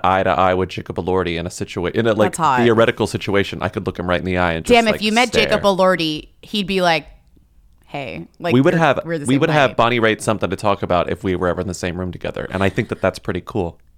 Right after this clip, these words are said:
Speaker 1: Meanwhile, I would be like, "Where's Kaylee? I can't see Kaylee. Where's Kaylee?" <laughs>
Speaker 2: Okay, I just wanna point out, she's five one. I'm five three.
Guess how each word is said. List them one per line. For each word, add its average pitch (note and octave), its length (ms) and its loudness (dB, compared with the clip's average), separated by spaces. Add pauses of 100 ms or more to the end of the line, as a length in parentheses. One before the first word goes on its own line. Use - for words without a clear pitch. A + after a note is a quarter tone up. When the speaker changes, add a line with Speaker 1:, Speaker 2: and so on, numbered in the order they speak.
(600)
Speaker 1:
Meanwhile, D#3 460 4
I D3 100 4
would D#3+ 120 0
be D#3 100 0
like, C3+ 280 0 (480)
"Where's C4 460 0
Kaylee? C4 500 0
I C#3+ 120 -2
can't C4 260 -6
see C#4+ 200 -8
Kaylee. B3+ 680 -2
Where's F4 260 -6
Kaylee?" C4+ 720 -2
<laughs> - 380 -16 (720)
Speaker 2:
Okay, F#4 220 -2
I B3 140 0
just F4+ 140 -8
wanna A4+ 140 -4
point C4 220 -2
out, - 180 -2
she's A3 360 -8
five A3+ 380 0
one. F3 480 -2 (480)
I'm D4 260 4
five B3 340 2
three. F3 720 -8